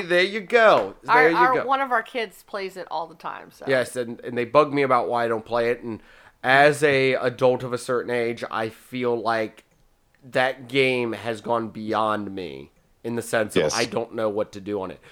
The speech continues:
Speaker 2: Though they do have
Speaker 3: <laughs>
Speaker 2: apparently a mode called No Build, which I think I
Speaker 1: Yes,
Speaker 2: could get more
Speaker 1: that
Speaker 2: on
Speaker 1: is true.
Speaker 2: board with that. It's,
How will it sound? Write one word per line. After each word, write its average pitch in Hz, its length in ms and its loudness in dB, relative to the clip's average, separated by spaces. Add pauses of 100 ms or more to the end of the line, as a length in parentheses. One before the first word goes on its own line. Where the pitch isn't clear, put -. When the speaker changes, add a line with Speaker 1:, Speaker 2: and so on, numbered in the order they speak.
(340)
Speaker 2:
Though 196 220 8
they 226 200 4
do 175 280 4
have 262 200 6
Speaker 3:
<laughs> - 20 6
Speaker 2:
apparently 202 500 2
a 170 60 4
mode 160 400 2
called 156 240 0
No 139 180 2
Build, 123 560 0
which 139 180 -4
I 131 100 0
think 165 380 -6
I 180 80 0
Speaker 1:
Yes, 196 200 2
Speaker 2:
could 185 80 -6
get 147 180 0
more 135 120 2
Speaker 1:
that 135 80 4
Speaker 2:
on 131 140 2
Speaker 1:
is 131 80 -12
true. 151 180 2
Speaker 2:
board 123 320 0 (120)
with 120 200 -6 (240)
that. 113 360 -2 (120)
It's, - 240 -12